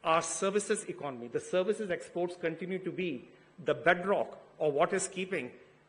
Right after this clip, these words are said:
a good cushion to our current account deficits, as, as, as, as Madam Anuradha, you would know it very well,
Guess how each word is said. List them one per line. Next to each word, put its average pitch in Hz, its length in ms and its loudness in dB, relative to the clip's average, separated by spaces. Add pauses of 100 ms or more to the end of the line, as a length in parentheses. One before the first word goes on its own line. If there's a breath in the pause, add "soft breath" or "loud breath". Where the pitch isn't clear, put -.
(600)
a 156 40 0
good 226 340 4
cushion 190 380 2
to 180 80 2
our 160 80 6
current 170 320 0
account 151 260 0
deficits, 139 420 -4
as, 143 240 -2
as, 151 300 -2 (100)
as, 147 260 0
as 151 300 0
Madam 151 260 -2
Anuradha, 151 440 -2
you 156 80 -2
would 160 160 -2
know 143 120 -2
it 139 100 -6
very 127 180 0
well, 107 160 -6